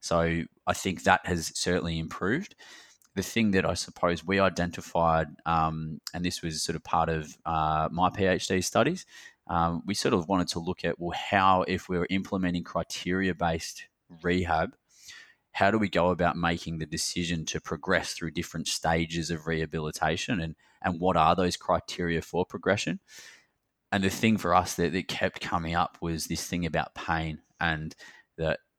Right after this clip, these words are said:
pain avoidance or being pain-free on different tests or just being pain-free when performing exercise was the most common, uh, I guess, guideline that, that kept popping up,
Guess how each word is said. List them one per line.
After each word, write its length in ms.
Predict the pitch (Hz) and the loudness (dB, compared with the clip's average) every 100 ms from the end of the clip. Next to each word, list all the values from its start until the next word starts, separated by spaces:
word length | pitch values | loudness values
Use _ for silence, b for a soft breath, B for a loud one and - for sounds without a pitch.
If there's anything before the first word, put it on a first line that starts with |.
| _ _ _ | _ _ _
pain 300 | - 101 98 | -2 2 4
avoidance 640 | 95 82 87 85 85 - 82 | 2 0 0 0 -2 -4 -2
or 180 | 80 78 | -2 0
being 260 | 95 90 | 0 0
pain-free 720 | - 90 85 85 - 87 87 | -2 -4 -2 -4 -4 -2 0
on 120 | 80 80 | 0 -4
different 320 | 87 80 - | -4 -4 -6
tests 540 | - 85 82 - - | 0 2 0 -4 -6
or 220 | 85 80 78 B B - | -4 -4 -4 B B -2
just 200 | 92 - | -2 2
being 220 | 92 82 | 0 0
pain-free 540 | - 90 82 - 90 | 0 0 0 -2 0
when 180 | 85 82 | 0 -4
performing 520 | 82 - 87 82 82 | -6 -6 -4 -2 0
exercise 600 | 90 - - 95 101 135 | -2 -4 -2 4 4 4
was 180 | 92 80 | 2 -2
the 80 | 85 | -2
most 340 | 87 85 - | 0 -2 -4
common, 500 | - - 85 87 85 - B B B B | -8 -4 -2 -2 -4 -8 B B B B
uh, 300 | 85 82 80 - _ _ _ - | 0 2 2 0 _ _ _ -2
I 80 | 82 | 0
guess, 200 | 82 80 | 0 -2
guideline 640 | - 78 82 82 80 78 | 0 2 2 2 0 0
that, 160 | 80 - | -4 -4
that 140 | 87 | -6
kept 240 | - - | -4 -4
popping 340 | - 80 80 80 | -2 -4 -2 0
up, 160 | 87 | -2